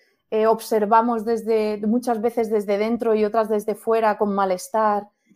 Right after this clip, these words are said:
el cómo a compañeras se las molesta, se las recrimina, se las insulta, ponen trabas, y eso sigue sucediendo y dices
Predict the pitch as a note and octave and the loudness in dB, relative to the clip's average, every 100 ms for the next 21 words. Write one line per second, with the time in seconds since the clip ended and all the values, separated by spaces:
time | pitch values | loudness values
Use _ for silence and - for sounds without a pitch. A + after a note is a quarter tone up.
0 | _ G3+ G3 - G#3+ G#3+ A3 G#3 G3 G#3 | _ -6 -2 0 2 0 0 2 2 2
1 | G#3+ G3+ G3 G3 - - G3 F#3+ G3 G3+ | 0 0 0 -4 -12 -4 -2 0 -2 -2
2 | G#3+ - - F#3 F#3+ F#3 G3 F#3+ F#3+ G3 | -4 -6 -2 2 2 0 0 4 6 8
3 | F#3+ G3 G3 G#3 G3+ F#3+ G3+ A3+ G3+ F#3+ | 6 2 0 0 0 -2 0 0 2 2
4 | F#3+ F#3+ _ _ _ - G3+ F3+ - F3+ | 0 -2 _ _ _ -14 -10 -8 -8 -10
5 | F3 A#3 G#3+ - F3 _ _ _ G#3+ A3 | -6 -4 -4 -8 -20 _ _ _ 2 2
6 | G#3+ G#3+ B3 A#3 G#3 G#3 - _ - A3+ | 0 0 2 4 2 0 -6 _ -2 -2
7 | A3+ A3+ B3 A#3 A3+ A3 G3 A3 G#3+ G3 | -2 -6 0 0 0 -4 -2 -2 -2 -2
8 | F#3+ - F#3 G3 - F#3+ F3 - | -6 -8 -8 -6 -2 -4 -4 -12